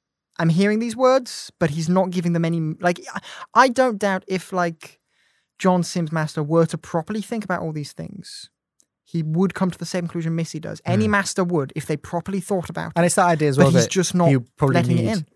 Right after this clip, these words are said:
Speaker 1: in.
Speaker 2: and, like, he'd need time to think
Speaker 1: Mm.
Speaker 2: about it. And he does. 'Cause by the time he's thought about it, he's become Missy. If you
Speaker 1: That,
Speaker 2: think about it
Speaker 1: yeah,
Speaker 2: that
Speaker 1: yeah,
Speaker 2: way,
Speaker 1: yeah, yeah.
Speaker 2: he's thought about it for, like, I don't know,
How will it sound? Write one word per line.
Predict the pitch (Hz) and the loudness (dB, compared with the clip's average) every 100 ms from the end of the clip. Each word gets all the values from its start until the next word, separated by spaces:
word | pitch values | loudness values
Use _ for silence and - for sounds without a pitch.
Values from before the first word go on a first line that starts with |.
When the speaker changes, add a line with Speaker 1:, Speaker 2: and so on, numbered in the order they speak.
| _ - | _ -8
Speaker 1:
in. | |
Speaker 2:
and, | 123 123 110 | -4 -4 -2
like, | 127 107 | -4 -2
he'd | 131 107 | -2 0
need | 120 117 - | -2 -4 -4
time | - 117 107 101 | -4 0 0 -2
to | - | -4
think | 151 143 | -4 0
Speaker 1:
Mm. | 190 214 | 4 4
Speaker 2:
about | 151 | 2
it. | 78 - _ _ - | -4 -12 _ _ -2
And | 147 | 2
he | 147 - - | 0 -2 0
does. | 196 247 - - - _ _ _ _ _ _ _ _ _ _ _ _ | 4 4 2 -10 -14 _ _ _ _ _ _ _ _ _ _ _ _
'Cause | 151 123 | 2 4
by | 160 151 | 6 4
the | 117 | 4
time | 139 113 | 2 0
he's | 107 | 2
thought | 180 180 120 | 4 4 4
about | 98 107 | 0 0
it, | 127 | -2
he's | 123 | -2
become | 135 156 147 | 2 4 6
Missy. | 202 - 101 82 - _ _ _ _ _ _ _ _ _ _ _ - | 4 2 -2 -4 -10 _ _ _ _ _ _ _ _ _ _ _ -6
If | 147 | 2
you | |
Speaker 1:
That, | |
Speaker 2:
think | 165 156 | 4 6
about | 151 | 6
it | 143 | 6
Speaker 1:
yeah, | 147 | 4
Speaker 2:
that | - | 4
Speaker 1:
yeah, | - | 2
Speaker 2:
way, | - | 0
Speaker 1:
yeah, | 302 294 294 285 262 | 0 -2 -4 -8 -4
yeah. | |
Speaker 2:
he's | 156 151 - | 2 2 4
thought | - 165 | 6 6
about | 143 123 113 | 6 2 2
it | 117 - | -2 -4
for, | 120 113 | -2 -2
like, | 110 104 | -2 -4
I | 110 | -4
don't | |
know, | 101 | -6